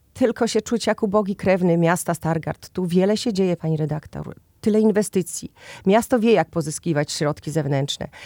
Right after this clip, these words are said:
Jesteśmy w tak pięknym położeniu geograficznym pomiędzy Krąpielą a Jeziorem Miedwie, przy parku przemysłowym. Warto postawić, e, na zmianę planu zagospodarowania przestrzennego. Warto aktualizować strategię rozwoju gminy,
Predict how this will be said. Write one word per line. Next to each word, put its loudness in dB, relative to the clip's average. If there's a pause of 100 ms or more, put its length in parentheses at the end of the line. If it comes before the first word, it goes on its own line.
(140)
Jesteśmy 2
w -6
tak -2
pięknym 2
położeniu 4
geograficznym 0
pomiędzy 2
Krąpielą 2
a 0
Jeziorem 0
Miedwie, 0 (460)
przy 4
parku 2
przemysłowym. 0 (300)
Warto 4 (140)
postawić, 0
e, 0 (220)
na 6
zmianę 4
planu 4
zagospodarowania -2
przestrzennego. -2
Warto 2
aktualizować 0
strategię 2
rozwoju -2
gminy, 0